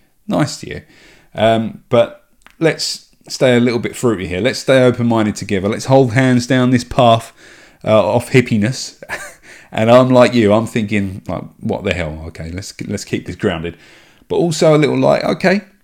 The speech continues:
okay, all right, higher power. Maybe there's something I'm missing here. Maybe there's, if, if other people are receiving this frequency where they're getting the benefits out of it,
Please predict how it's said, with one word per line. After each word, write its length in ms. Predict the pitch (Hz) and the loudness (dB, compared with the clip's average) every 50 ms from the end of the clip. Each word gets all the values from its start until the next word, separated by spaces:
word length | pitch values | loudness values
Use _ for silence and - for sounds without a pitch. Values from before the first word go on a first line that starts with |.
| _ _ _ _ _ - - | _ _ _ _ _ -10 -6
okay, 340 | 202 202 202 190 190 202 196 - - - | -6 -4 -2 -2 -2 -2 -4 -10 -12 -8
all 100 | 214 190 | -6 -4
right, 180 | 180 190 - - - _ - | -4 -4 -6 -8 -12 _ -20
higher 300 | - - - 180 185 180 | -14 -8 -4 -2 -2 -2
power. 440 | 165 - 180 175 175 175 180 185 196 190 | -2 -2 -2 -2 -2 -2 -2 -4 -4 -4
Maybe 300 | 165 165 175 170 165 170 | -2 -2 -2 -2 -2 -2
there's 220 | 165 175 170 - | -2 -2 -2 -2
something 280 | - 170 170 156 - - | -2 -2 -2 -2 -2 -4
I'm 140 | 175 180 | -4 -2
missing 240 | 185 190 - - 123 | -4 -4 -4 -4 -4
here. 120 | 104 98 98 | -4 -4 -4
Maybe 260 | - 139 151 147 147 | -4 -4 -2 -2 -2
there's, 320 | 151 156 151 143 131 - _ - _ _ _ _ _ _ _ _ - - | -2 -2 -2 -2 -4 -6 _ -20 _ _ _ _ _ _ _ _ -12 -10
if, 340 | 160 - - 147 - - - | -8 -6 -6 -6 -8 -8 -8
if 200 | - 147 147 165 | -6 -4 0 0
other 180 | 165 160 156 | 0 0 0
people 480 | 156 143 156 143 - - 143 139 135 - | 0 0 0 0 0 -2 -2 -2 -2 0
are 180 | - 120 123 | 0 0 0
receiving 520 | 120 120 - - 147 135 127 120 120 117 117 | -2 -2 -4 -4 -4 -2 -2 -2 -2 -4 -4
this 400 | 120 113 - - - - - _ _ | -4 -6 -6 -8 -14 -16 -18 _ _
frequency 640 | - - 147 143 131 - 123 110 - - 113 123 127 | -6 -2 -2 -2 -2 -2 -6 -6 -4 -4 -2 -2 -2
where 100 | 120 107 | -2 -2
they're 120 | 107 110 | -4 -4
getting 220 | 104 107 - - - | -4 -6 -6 -6 -6
the 40 | |
benefits 460 | 120 - 120 113 104 - - - - - | -4 -2 -2 -2 -4 -6 -8 -10 -8 -8
out 160 | 101 92 - | -8 -6 -8
of 80 | - | -8
it, 200 | - - - - | -8 -10 -10 -12